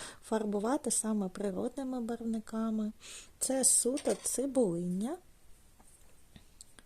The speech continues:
О, ось це, а, п'ять хвилинок витримки у відварі, в холодному відварі,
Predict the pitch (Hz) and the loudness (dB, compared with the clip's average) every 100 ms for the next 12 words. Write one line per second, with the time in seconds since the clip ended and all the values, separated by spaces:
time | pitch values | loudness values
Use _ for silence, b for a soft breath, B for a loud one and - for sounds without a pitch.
0 | - b b b b - 220 208 202 - | -20 b b b b -2 2 4 2 4
1 | 240 - - - 226 220 196 202 - 202 | 4 6 4 4 4 4 2 -2 -6 -4
2 | 196 190 - 220 202 185 - 240 269 330 | 0 -2 -2 2 4 2 -2 0 2 2
3 | 359 370 320 339 339 320 311 - - 294 | -2 -2 2 2 2 -4 -4 -10 -10 -8
4 | 311 - 269 277 277 277 262 277 277 277 | -10 -6 -2 0 -2 0 0 0 -2 -4
5 | 285 - - - - 226 175 165 185 226 | -8 -16 -20 -6 2 4 4 2 -2 -2
6 | 285 294 285 277 285 285 | -2 -4 -2 0 0 -2